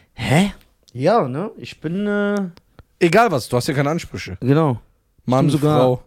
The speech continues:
Speaker 1: Mann mit einem Fuß.
Speaker 2: <laughs> Was ist dieser Mann mit einem Fuß jetzt?
Speaker 1: Das, also der hat hier so einen Stumpf. Das heißt, der klopft immer so, so pock, pock, pock. <laughs>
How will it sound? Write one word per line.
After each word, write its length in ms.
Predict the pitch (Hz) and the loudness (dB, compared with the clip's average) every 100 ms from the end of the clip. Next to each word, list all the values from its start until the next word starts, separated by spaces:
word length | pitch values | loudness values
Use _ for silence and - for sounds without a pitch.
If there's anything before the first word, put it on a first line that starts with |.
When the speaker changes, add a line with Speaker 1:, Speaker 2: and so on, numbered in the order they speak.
| _ _ _ _ _ - | _ _ _ _ _ -8
Speaker 1:
Mann 320 | 131 151 156 | -2 0 0
mit 240 | 151 - - | -2 -6 -2
einem 200 | 156 143 | -2 -2
Fuß. 460 | 165 135 - - _ _ _ _ _ | 0 0 -2 -10 _ _ _ _ _
Speaker 2:
<laughs> 60 | - - - 880 880 - | -8 -8 -10 -8 -8 -4
Was 220 | 320 - | -4 -4
ist 160 | 302 - | -8 -4
dieser 220 | - 190 | 0 0
Mann 200 | 196 196 190 | 0 -4 -4
mit 120 | 143 | -4
einem 240 | 139 135 | -4 -6
Fuß 340 | - 311 294 - | -6 -8 -8 -8
jetzt? 260 | 202 - | -10 -6
Speaker 1:
Das, 240 | 117 127 - | -2 -2 -2
also 280 | 123 127 131 | -4 -2 0
der 40 | |
hat 60 | 151 | 0
hier 120 | 170 | 0
so 80 | 156 | 0
einen 80 | 147 | 0
Stumpf. 480 | - 160 120 - _ _ _ _ - - - | 0 0 -2 -8 _ _ _ _ -6 -6 -14
Das 140 | - 175 | -2 -2
heißt, 120 | - | 0
der 100 | 156 | 0
klopft 280 | 185 180 170 | 2 0 0
immer 140 | 156 | -2
so, 160 | 147 123 | 0 -2
so 120 | 135 | -4
pock, 260 | - - - - | -8 -8 -8 -2
pock, 180 | - - - - | -2 -2 -10 -6
pock. 480 | - 262 247 - - - | -2 0 0 -2 -6 -14
<laughs> 1000 | - - 392 - - - - - 262 - | -8 -4 -4 -2 -4 -6 -18 -6 -6 -6